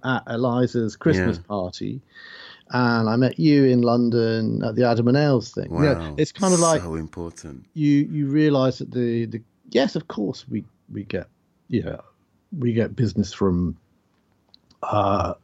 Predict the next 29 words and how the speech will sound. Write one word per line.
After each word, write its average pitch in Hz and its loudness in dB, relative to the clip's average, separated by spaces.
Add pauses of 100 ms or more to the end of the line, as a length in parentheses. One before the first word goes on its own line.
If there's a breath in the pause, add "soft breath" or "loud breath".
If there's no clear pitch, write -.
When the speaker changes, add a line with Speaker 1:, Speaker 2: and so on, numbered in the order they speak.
(160)
Speaker 1:
uh, 90 0
the, 101 -4
the 98 0
usual 95 2
things. 87 0 (720 loud breath)
Ninety-seven 160 4
percent 92 -6
of 95 -10
our 92 -4
business, - -10
Speaker 2:
Hmm. 98 -6 (260)
Speaker 1:
mo-, 156 0
ninety-seven 156 0
percent 110 -6
of 107 -8
our 104 -2
calls 104 -8
coming 104 0
in, 104 2
into 117 -2
the 117 0
office - -6
say, 87 -4 (560 loud breath)
uh, 101 0 (100)
"I 117 4
saw," 101 0 (100)
or 98 -4
"I 107 2
heard," 95 0